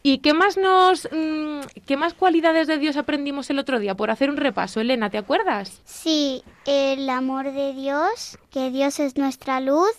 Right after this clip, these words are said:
Speaker 2: y que Dios nos protege.
Speaker 1: Muy bien, ole, pues ya está, ahí lo hemos resumido todo. Pues muy bien, chicos, porque, porque recordad que alabar a Dios es decirle cosas bonitas,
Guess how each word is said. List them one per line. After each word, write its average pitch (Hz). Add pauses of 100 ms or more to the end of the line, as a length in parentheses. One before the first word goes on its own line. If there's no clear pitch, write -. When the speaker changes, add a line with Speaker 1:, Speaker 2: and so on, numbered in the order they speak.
(140)
Speaker 2:
y 269
que 262
Dios 262
nos 294
protege. 226
Speaker 1:
Muy 214
bien, 185
ole, 220
pues 202
ya 208
está, 208
ahí 202
lo 226
hemos 233
resumido 208
todo. 220 (380)
Pues 208
muy 240
bien, 240
chicos, 285
porque, 220 (100)
porque 226
recordad 208 (100)
que 226
alabar 202
a 294
Dios 311 (440)
es 370
decirle 359
cosas 294
bonitas, 208